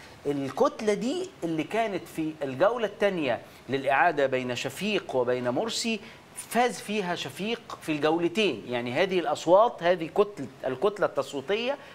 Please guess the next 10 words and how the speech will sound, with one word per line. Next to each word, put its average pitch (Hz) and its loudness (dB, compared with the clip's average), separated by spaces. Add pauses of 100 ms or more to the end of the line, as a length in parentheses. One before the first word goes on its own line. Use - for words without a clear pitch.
التي 135 0
تصل 139 0
ل 131 0
أربعتاشر 131 0
مليون 143 0
في 139 -8
الجولة 151 2
الثانية 160 0
لانتخابات 127 -2
الرئاسة 139 -2